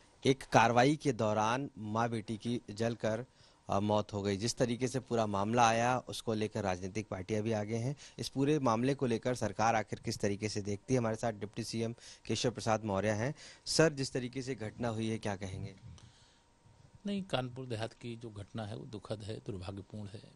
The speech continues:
Speaker 2: पीड़ाजनक है और, अ, ऐसी परिस्थिति नहीं आनी चाहिए। लेकिन संबंधित मामले में अभियोग भी दर्ज कर लिया गया है, विस्तृत और उच्च स्तरीय जांच भी हो रही है।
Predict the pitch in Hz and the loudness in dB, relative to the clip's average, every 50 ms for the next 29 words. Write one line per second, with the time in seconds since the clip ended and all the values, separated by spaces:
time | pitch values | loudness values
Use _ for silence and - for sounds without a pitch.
0 | _ - - 110 104 107 104 107 113 104 107 107 - - - 110 - - - _ | _ -8 -6 -2 -2 -2 -2 -2 -4 -4 -6 -8 -10 -12 -16 -16 -16 -18 -20 _
1 | _ - _ _ _ _ _ _ _ _ _ _ _ _ _ _ _ _ _ _ | _ -20 _ _ _ _ _ _ _ _ _ _ _ _ _ _ _ _ _ _
2 | _ _ _ _ _ _ _ _ _ _ _ _ _ _ _ _ - 101 95 92 | _ _ _ _ _ _ _ _ _ _ _ _ _ _ _ _ -12 -12 -10 -10
3 | 90 87 90 92 90 87 85 85 87 87 85 82 - - - - _ - _ - | -12 -14 -14 -14 -14 -14 -14 -14 -16 -18 -18 -20 -20 -20 -20 -20 _ -20 _ -20
4 | - _ _ _ _ _ _ - - 117 107 98 - - 107 - 107 104 98 - | -20 _ _ _ _ _ _ -14 -10 -10 -8 -8 -6 -8 -8 -8 -8 -10 -8 -10
5 | 117 107 - 120 113 110 120 131 123 98 101 104 98 - 107 95 101 - - - | -12 -10 -10 -10 -6 -4 -4 -2 -2 -2 -4 -6 -4 -4 -6 -6 -6 -8 -10 -12
6 | - - _ - - _ - - - - - _ - - 120 - - 104 101 101 | -16 -20 _ -20 -20 _ -20 -20 -20 -20 -20 _ -12 -12 -12 -8 -6 -6 -6 -6
7 | 98 92 92 92 90 98 - - - - - - - - 104 101 104 101 98 113 | -6 -6 -8 -10 -12 -14 -18 -20 -16 -10 -8 -6 -4 -4 -2 -2 -2 -2 -4 -6
8 | - - - 104 98 98 104 110 113 113 113 113 107 - - - - _ - - | -6 -6 -6 -4 -2 -2 0 0 2 2 0 -2 -4 -8 -12 -20 -20 _ -20 -20
9 | - - - - 127 120 107 104 95 101 101 107 117 117 117 120 120 113 117 110 | -20 -20 -12 -8 -6 -4 -4 -4 -4 -2 0 0 2 2 2 0 0 0 0 -2
10 | - - - 113 110 117 117 113 117 117 110 113 113 101 120 - - - - - | -4 -4 -4 -4 -2 -2 -2 -2 -2 -4 -4 -6 -4 -6 -6 -8 -8 -14 -20 -20
11 | - - _ - _ - - - - - - - - _ - _ _ _ - - | -20 -20 _ -20 _ -20 -20 -20 -20 -20 -20 -20 -20 _ -20 _ _ _ -12 -8
12 | 95 95 98 104 98 - - - 120 120 - - 120 110 107 104 98 - - 110 | -6 -2 0 0 0 0 -2 -2 -2 -2 0 2 2 2 2 0 0 0 -2 -2
13 | 101 - - 110 107 110 104 98 104 95 104 101 101 107 123 127 113 110 110 107 | -2 -2 -2 -2 -2 -2 -2 -2 -2 -2 -2 -2 0 0 2 2 2 2 0 0
14 | 113 113 110 104 101 - - | -2 -2 -2 -4 -4 -6 -10